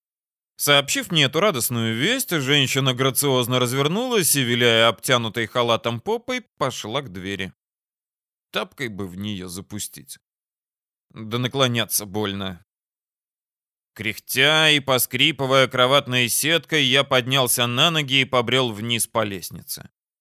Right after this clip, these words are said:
Вчера мне официально разрешили выходить из палаты, а утка перекочевала под кровать соседа.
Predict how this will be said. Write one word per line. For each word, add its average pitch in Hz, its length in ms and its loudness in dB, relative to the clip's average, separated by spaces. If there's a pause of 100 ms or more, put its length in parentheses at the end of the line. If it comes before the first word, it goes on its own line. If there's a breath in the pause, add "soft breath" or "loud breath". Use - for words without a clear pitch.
(100)
Вчера 143 340 0
мне 143 260 4
официально 123 600 0
разрешили 113 460 -4
выходить 110 440 -4
из 110 120 -6
палаты, 147 440 -2
а 113 160 2
утка 165 320 -4
перекочевала 139 640 -2
под 127 200 -10
кровать 127 340 0
соседа. 101 580 -2